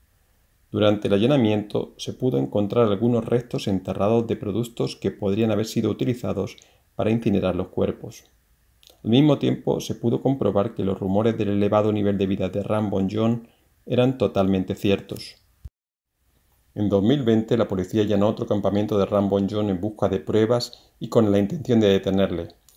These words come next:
Sin embargo, no pudo encontrarlo, y desde entonces permanece en busca y captura por la policía nepalí, y se ha convertido en la persona más buscada por la policía de este país.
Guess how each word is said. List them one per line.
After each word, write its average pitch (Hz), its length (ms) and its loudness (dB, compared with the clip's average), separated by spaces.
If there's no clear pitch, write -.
Sin 104 220 -2
embargo, 123 460 6
no 117 200 2
pudo 139 200 4
encontrarlo, 101 800 2
y 110 80 -4
desde 127 140 2
entonces 117 640 2
permanece 104 480 0
en 98 140 2
busca 143 320 -2
y 135 40 -6
captura 120 460 0
por 104 120 0
la 92 120 0
policía 95 360 0
nepalí, 95 580 -2
y 110 80 -6
se 131 100 4
ha 127 60 6
convertido 131 540 2
en 113 60 6
la 104 80 4
persona 117 320 0
más 113 320 2
buscada 120 640 0
por 104 140 0
la 92 180 -2
policía 104 480 0
de 95 100 -4
este 95 240 -6
país. 92 500 -4